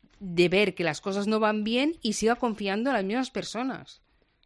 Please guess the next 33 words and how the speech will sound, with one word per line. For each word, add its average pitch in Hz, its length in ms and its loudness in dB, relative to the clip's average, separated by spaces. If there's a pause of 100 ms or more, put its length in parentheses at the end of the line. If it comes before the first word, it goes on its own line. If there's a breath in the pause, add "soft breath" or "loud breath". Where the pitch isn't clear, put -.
(320)
Y 220 160 4
además 175 280 2
que 233 120 -2
vaya 175 260 0
viendo 185 320 -2
que 269 60 -6
hay 208 100 -4
más 165 220 -2
deuda. 180 500 -6 (320)
Eh, - 220 -10
eh, 165 160 -8
es 165 140 -8
que, 233 280 -2
mm, 180 220 -6
hay 190 140 0
cosas 262 280 0
que 202 180 0
yo 208 200 0
no 254 100 0
las 180 200 -2
entiendo. 151 520 -8 (280 soft breath)
No 196 100 -4
las 214 140 -2
entiendo. 165 320 -4
Ojalá, 202 460 -2 (200 loud breath)
siempre 220 360 -2
digo, 208 240 -2
me 208 120 -2
gustaría 185 400 -2
sa-, 220 260 -8
eh, 190 160 -6
hablar 175 400 -4
chino 233 460 -6